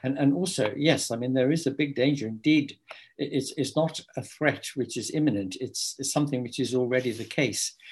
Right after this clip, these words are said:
that, that we over-specialize, when we over-fragment, put things into silos. And if you're in a silo, you tend, um, not to know very much about what is happening in other silos, or, or indeed to have the time or opportunity to find out.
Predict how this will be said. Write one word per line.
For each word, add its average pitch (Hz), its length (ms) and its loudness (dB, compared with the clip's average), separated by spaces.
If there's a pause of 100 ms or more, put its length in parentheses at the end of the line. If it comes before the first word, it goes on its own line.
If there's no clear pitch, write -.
(220)
that, 120 280 -2
that 127 220 0
we 123 280 -2
over-specialize, 104 1300 2
when 117 240 -10
we 113 180 -6
over-fragment, 117 1040 0 (160)
put - 180 -6
things 127 260 0
into 107 200 -8
silos. 113 720 -4 (260)
And 120 100 -4
if 117 80 -6
you're 135 160 6
in 139 120 8
a 127 40 2
silo, 107 480 -2 (100)
you 120 140 -4
tend, 117 380 -2 (360)
um, 107 300 -4
not 143 240 -2
to 117 80 -6
know 110 180 -2
very 110 200 -2
much - 200 -10
about 104 240 -6
what 110 200 -8 (180)
is - 160 -4
happening 120 320 -6
in 104 80 -6
other 131 180 -2
silos, 95 680 -8 (320)
or, 190 200 2
or 160 200 2
indeed 113 300 -2
to 117 80 -4
have 123 180 -8
the 127 40 -14
time 131 300 0
or 123 120 -2
opportunity 120 600 -6
to - 120 -14
find 117 360 -4
out. 151 260 -4